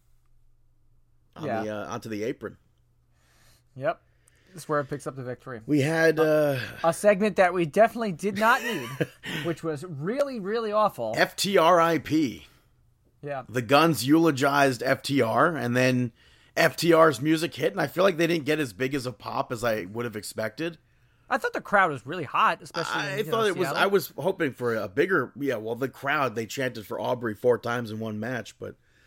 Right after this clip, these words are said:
Speaker 1: um,
Speaker 2: Yeah, 'cause that's her hometown.
Speaker 1: Mm.
Speaker 2: Yeah.
Speaker 1: So that's why, uh, Tony Nese posted that thing with, uh, or a fan posted it and Tony Nese retweeted it,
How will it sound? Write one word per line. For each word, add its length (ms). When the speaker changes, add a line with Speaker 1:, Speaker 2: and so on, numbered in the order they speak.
Speaker 1:
um, 680
Speaker 2:
Yeah, 160
'cause 160
that's 160
her 80
hometown. 460
Speaker 1:
Mm. 600
Speaker 2:
Yeah. 600
Speaker 1:
So 60
that's 300
why, 320
uh, 160
Tony 320
Nese 260
posted 340
that 200
thing 160
with, 260
uh, 140
or 280
a 40
fan 360
posted 360
it 40
and 120
Tony 260
Nese 160
retweeted 460
it, 220